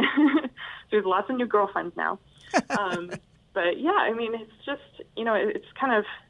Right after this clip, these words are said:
Speaker 1: it's definitely something that I think puppy owners have never had to deal with probably, and completely new problem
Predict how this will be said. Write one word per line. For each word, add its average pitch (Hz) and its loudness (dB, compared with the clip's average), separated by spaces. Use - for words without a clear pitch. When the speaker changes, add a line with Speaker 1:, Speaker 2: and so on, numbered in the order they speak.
Speaker 1:
it's - -12
definitely 247 2
something 220 -2
that 175 2
I 180 2
think 185 -4
puppy 190 -2
owners 170 -2
have 190 0
never 185 2
had 214 -2
to 185 -14
deal 196 2
with 170 4
probably, 165 -4
and 160 -6
completely 180 -6
new 170 -2
problem 170 -2